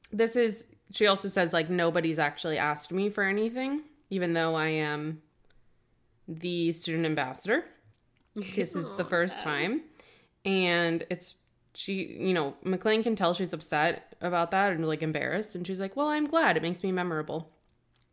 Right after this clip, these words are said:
Speaker 1: And that really cheers Deb up. And you know what? I love that.
Speaker 2: Yes. I love, I love this little bonding that they get to have. I mean, you know, not the best circumstances, but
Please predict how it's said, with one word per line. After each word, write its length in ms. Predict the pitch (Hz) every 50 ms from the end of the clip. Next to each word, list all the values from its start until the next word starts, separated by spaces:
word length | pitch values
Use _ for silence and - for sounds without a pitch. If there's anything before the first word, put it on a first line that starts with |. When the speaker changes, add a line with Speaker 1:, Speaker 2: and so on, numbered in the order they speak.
| _ - - - -
Speaker 1:
And 280 | 214 202 196 196 202 214
that 140 | 247 254
really 180 | 277 277 262 254
cheers 340 | 262 - 202 196 190 175 -
Deb 220 | - 165 160 151
up. 300 | - - 131 127 - - -
And 160 | - 180 190
you 60 | 208 220
know 100 | 226 233
what? 280 | 233 233 233 220 - - - _ - - - _ - -
I 100 | - 196
love 240 | 180 151 135 - -
that. 300 | - - - - - - - _ _ _ - _ _ _ _ _ _ - -
Speaker 2:
Yes. 920 | 233 247 262 269 269 269 240 226 208 202 233 302 302 - - - - - - _ _ _ _ _ _ _ _ _ _ _ _ _ _ _ _ _
I 180 | 262 247 262 311
love, 240 | 311 302 302 311 - _ _ _ _ -
I 80 | 269
love 220 | 277 277 277 311 320 -
this 180 | 311 285 - -
little 180 | 247 240 226
bonding 600 | 208 190 170 160 165 180 180 170 139 135 - - -
that 140 | 160 156
they 100 | - 160
get 180 | 170 - 156 -
to 140 | - - 156 -
have. 300 | - - - - - 240 254 -
I 80 | 202
mean, 220 | 214 220 220 214 214
you 120 | 226 214
know, 220 | 170 151 151 180 - _
not 140 | - 214 220
the 80 | - 254
best 200 | 214 190 - -
circumstances, 960 | - - - 131 135 - - - - - - - - - - 220 220 - - -
but 260 | - - - - -